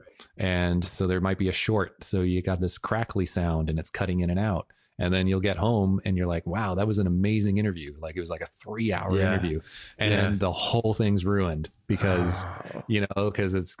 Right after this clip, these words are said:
Speaker 1: it's choppy and there's, like, distortion in it. Or, yeah, a-, another simple thing, like, how loud are your levels?
Speaker 2: Right.
Speaker 1: Like, i-, is the mic distorting? You know, does it, does it sound terrible? <laughs>
Speaker 2: Right. You, what you've listed out as far as equipment, you're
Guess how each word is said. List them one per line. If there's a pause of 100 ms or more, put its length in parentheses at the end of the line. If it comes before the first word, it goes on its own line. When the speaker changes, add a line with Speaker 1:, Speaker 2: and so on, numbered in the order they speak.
Speaker 1:
it's
choppy
and
there's,
like,
distortion
in
it. (220)
Or,
yeah,
a-,
another
simple
thing,
like,
how
loud
are
your
levels? (340)
Speaker 2:
Right.
Speaker 1:
Like, (120)
i-,
is
the
mic
distorting? (540)
You
know,
does
it,
does
it
sound
terrible?
<laughs>
Speaker 2:
Right. (600)
You,
what
you've
listed
out
as
far
as
equipment,
you're